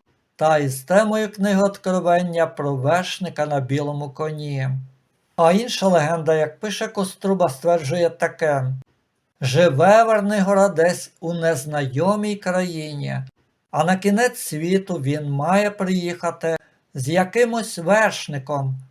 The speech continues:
на білому коні». І нарешті Коструба переповідає, що колись на пагорбах навколо Македони з'явився чоловік на білому коні, звідти махнув Вернигорі рукою, кажучи йому,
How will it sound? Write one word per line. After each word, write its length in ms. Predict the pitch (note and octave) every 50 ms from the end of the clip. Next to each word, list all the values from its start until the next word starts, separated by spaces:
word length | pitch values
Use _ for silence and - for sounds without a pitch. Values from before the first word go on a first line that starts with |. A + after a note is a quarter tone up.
| _ _ _ _ -
на 240 | D3 D#3 E3 F3
білому 460 | D3 C#3 F3+ G3+ G#3 G3 F#3+ F#3+ G3 F#3+
коні». 560 | - G3 G3+ G3 G3 F#3+ D#3+ C3 C3 - - _ _ _ _ _ _ _ _ _ _ _ _ _ _ _
І 220 | - E3+ E3+ E3+ E3
нарешті 640 | E3 E3+ E3+ F#3 A3+ A#3+ A3 - - - F#3+ F3 E3+
Коструба 800 | - E3 D#3 C#3 - - - - F3+ G3 B3 A#3+ A3 A3 G#3+
переповідає, 1120 | G#3+ - F3 D3+ C#3+ C3+ C3+ - D3 C3+ C#3 C#3 B2 A#2 D3 E3 F#3+ G3+ A3 A3 G#3 G3+ G3 F#3+ - _ _ _
що 300 | - - - - G3+ G3+
колись 400 | G3 A3 A3+ B3 C4 - - -
на 120 | G3 F3+ D#3+
пагорбах 640 | - F3+ E3 D#3+ E3 D#3+ D3+ C#3+ D#3 D3+ D3+ -
навколо 580 | D#3 D#3 D3+ C#3+ C3+ - F3+ G#3 A3+ A#3 A3+ G#3+
Македони 720 | A3 G#3+ G#3+ - G#3 G3+ F3 F#3 G3 G3 F#3+ F#3+ F#3 E3+
з'явився 800 | C3 - - D#3 D3 D3 C#3 C3+ E3 G3+ G#3+ G3+ - - G3+ F#3
чоловік 560 | F#3+ - D#3+ D3+ D3 D3 C#3 C#3+ C#3 C3+ -
на 160 | C#3+ C#3+ D3
білому 500 | C3+ B2 C#3 D#3+ G3+ G#3+ G#3+ G#3 G3+ G3
коні, 540 | G3 - G3 F#3+ F#3 F3+ F3 F3 F#3 F#3+ F3+ - _ _ _ _ _ _ _ _ _ _ _ -
звідти 720 | C3+ B2+ D#3 G3 A3 B3 C4 C4 C4 _ - - F3+ D#3+
махнув 580 | D#3 D3+ D3 C3+ - - E3 F3+ A3+ A#3+ A#3
Вернигорі 640 | G#3 A3+ A3 G3+ F3+ G3 G#3+ G3+ F#3+ G3+ G3 G3 G3
рукою, 720 | F#3+ F#3+ F#3+ F#3+ - G3 F#3 F#3 F#3+ F#3+ F3+ F3+ F3+ -
кажучи 560 | - E3 E3 D#3+ D3+ C3 C3+ C3 C3 - D3+ D3+
йому, 420 | D3 D3+ D3 D3 D3 C#3+ C#3